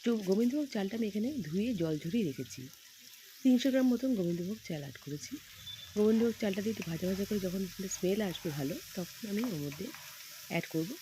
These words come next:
গরম জল। হ্যাঁ, এই রান্নাটাতে গরম জল ইউজ করবে, তাহলে খুব টেস্টি হবে রান্নাটা, স্বাদটা ভালো থাকবে। এখানে এক লিটার মতন গরম জল ইউজ করেছি, ব্যাস। এবার চাপা দিয়ে রান্নাটা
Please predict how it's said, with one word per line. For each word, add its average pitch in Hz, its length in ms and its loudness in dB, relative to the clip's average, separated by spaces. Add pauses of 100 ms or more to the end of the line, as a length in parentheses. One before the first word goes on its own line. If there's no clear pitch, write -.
গরম 156 320 -4
জল। 127 100 -10
হ্যাঁ, - 1120 -10
এই 226 40 4
রান্নাটাতে 202 400 0
গরম 160 220 0
জল 196 180 -2
ইউজ 165 260 -4
করবে, 147 320 -4 (240)
তাহলে - 140 -4
খুব - 200 -16
টেস্টি 151 360 -6
হবে 127 220 -6
রান্নাটা, 123 340 -6 (140)
স্বাদটা 147 300 -8
ভালো 131 240 -8
থাকবে। - 600 -10 (180)
এখানে 226 220 2
এক 170 120 -2
লিটার 196 260 -2
মতন 202 220 -2
গরম 139 260 -4
জল 160 160 -4
ইউজ 165 160 -4
করেছি, 202 320 -4
ব্যাস। 208 340 -10 (640)
এবার 196 140 0
চাপা 180 300 -4
দিয়ে 254 240 0 (280)
রান্নাটা 233 360 -2